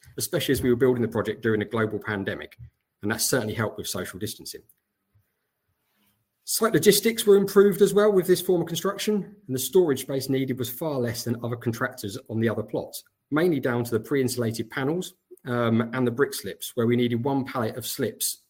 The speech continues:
to six pallets of bricks. So the lightweight nature of the building also resulted in smaller foundations, which in turn meant less concrete, um, which saved money, and the project also had a reduced carbon footprint. So to back up the sustainable benefits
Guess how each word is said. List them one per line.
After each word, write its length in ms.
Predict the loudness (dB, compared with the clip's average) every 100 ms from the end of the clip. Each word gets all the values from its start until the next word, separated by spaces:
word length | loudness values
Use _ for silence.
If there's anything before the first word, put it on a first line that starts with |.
| _ -4
to 140 | -2
six 300 | 0 -2 -4
pallets 320 | -6 -6 -4
of 100 | -4
bricks. 320 | -2 -4 -6 -18 _ _ _ _ _ _
So 140 | -4 2
the 80 | 2
lightweight 440 | 2 0 -2 -2
nature 320 | -2 -2 -2
of 40 | -4
the 60 |
building 440 | 2 2 2 0 0
also 360 | 0 0 0
resulted 440 | 0 0 -2 -2 -4
in 80 |
smaller 320 | -4 -2 -2 -2
foundations, 720 | -2 -2 -2 -4 -6 -12 -4
which 160 | -2
in 120 | 0 0
turn 360 | 0 0 0
meant 160 | 0 0
less 220 | -2 -4
concrete, 520 | -2 -2 -2 -6 -8 -14 _ _ _ _
um, 340 | 0 2 0 -2
which 200 | -4 -2
saved 200 | 0 2
money, 400 | 2 2 2 -2 -6
and 200 | -2 -2
the 60 | 0
project 380 | 0 0 0
also 220 | 0 0 -2
had 80 |
a 40 | -2
reduced 360 | -2 -2 -4
carbon 300 | -4 -6 -6
footprint. 400 | -8 -8 -10 -18 _ _ _ _ _ _ _ _ _ _ _ _ _ _ _ _ _ _ _ _ _ _ _ _ -20 _ _ _
So 120 | 0
to 80 | 2
back 240 | 2 2
up 80 | 2
the 60 | 2
sustainable 400 | 4 6 6 4
benefits 720 | 4 6 6 4 -2 -2